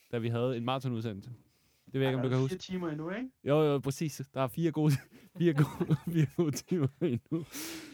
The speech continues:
Speaker 1: Så, øh, så ja, så det, og, og har du haft et godt nytår?
Speaker 2: Det har jeg, det har jeg. Jeg arbejdede, øh, den første januar, så, øh,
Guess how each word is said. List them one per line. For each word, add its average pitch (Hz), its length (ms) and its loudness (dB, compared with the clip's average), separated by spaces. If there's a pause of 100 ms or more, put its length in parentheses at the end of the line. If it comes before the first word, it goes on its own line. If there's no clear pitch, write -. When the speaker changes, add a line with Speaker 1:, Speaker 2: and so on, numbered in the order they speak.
(120)
Speaker 1:
Så, 139 380 2
øh, - 300 -2
så 139 220 0
ja, 165 360 2
så 160 160 -2
det, 175 180 0
og, 143 260 0
og 135 180 -2
har 156 120 0
du 185 60 2
haft 190 260 -2
et - 60 -6
godt 214 140 -2
nytår? 226 320 0 (920)
Speaker 2:
Det 156 80 -4
har 165 160 -2
jeg, 139 160 -6 (140)
det 151 120 -8
har 147 140 -4
jeg. 143 160 -8 (320)
Jeg 135 120 -10
arbejdede, 139 680 -8
øh, 120 60 -12
den 135 120 -16
første 143 280 -14
januar, 135 360 -12 (100)
så, - 160 -14 (120)
øh, 131 200 -12